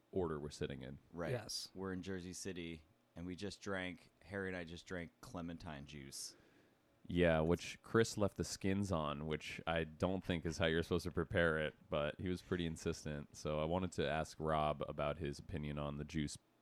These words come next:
Speaker 1: of, on juicing the peel.
Speaker 3: Well, let me, you know, let me start by saying that I'm not a juice expert. Actually, don't drink juice that often.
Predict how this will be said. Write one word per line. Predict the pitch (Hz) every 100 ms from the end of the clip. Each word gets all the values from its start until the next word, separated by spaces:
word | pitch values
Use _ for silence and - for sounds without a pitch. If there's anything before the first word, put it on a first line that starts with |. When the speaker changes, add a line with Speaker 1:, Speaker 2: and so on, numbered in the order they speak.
| -
Speaker 1:
of, | 73
on | 85 80 78 85 - _
juicing | - 104 95 87
the |
peel. | 76 113 80 65 64 _ _ - - - - _ _ _ - -
Speaker 3:
Well, | 170 180 170 170 160
let | 190
me, | 202 180 165 139 127 _ _ _ _ _ 160
you | 139
know, | 120
let | 131
me | 143
start | 160 135
by | 127
saying | 131 120
that | 113
I'm | 120
not | 120
a | 117
juice | 117 120 -
expert. | 123 - - 107 101 _ - _ _ _ _ _ _ _ -
Actually, | - 123
don't | 117 113 110
drink | 120 -
juice | 123
that | - 123
often. | 156 -